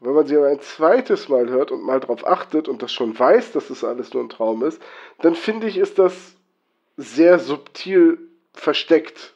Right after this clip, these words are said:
Und da wird da sehr, ähm, unterschwellig drauf angespielt. Vielleicht ist es jetzt auch meine Einbildung, so eine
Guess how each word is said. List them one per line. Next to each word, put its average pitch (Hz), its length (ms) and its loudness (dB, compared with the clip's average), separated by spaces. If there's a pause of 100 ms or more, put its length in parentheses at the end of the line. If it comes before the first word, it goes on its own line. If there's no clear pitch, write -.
(100)
Und 113 100 -16
da 117 120 -6
wird 123 160 -8
da 127 100 -2
sehr, 131 460 0 (560)
ähm, 110 420 -8 (1300)
unterschwellig 160 640 0
drauf 139 260 2
angespielt. 131 600 -2
Vielleicht 196 320 2
ist 226 140 -10
es 208 120 -4
jetzt 196 160 -4
auch 170 140 -2
meine 156 220 4
Einbildung, 165 600 2
so 147 180 0
eine 139 300 0